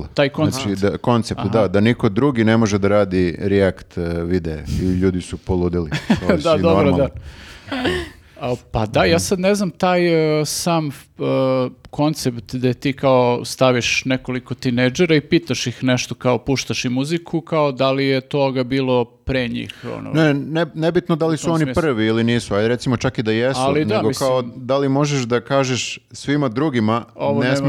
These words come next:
Speaker 1: može.
Speaker 2: ovo da radite”, kao potpuno je <laughs> suludo,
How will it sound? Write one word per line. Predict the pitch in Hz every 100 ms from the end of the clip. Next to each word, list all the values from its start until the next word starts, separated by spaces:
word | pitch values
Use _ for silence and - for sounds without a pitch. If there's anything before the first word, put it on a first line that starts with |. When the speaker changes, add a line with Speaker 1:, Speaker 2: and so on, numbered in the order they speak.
| 131
Speaker 1:
može. | 135
Speaker 2:
ovo | 123 123
da | 117
radite”, | 113 113 92 - 92
kao | 110 101
potpuno | 110 110 123 113
je | 113 107 101 92 - -
<laughs> | 123 - 120
suludo, | - - 139 107 90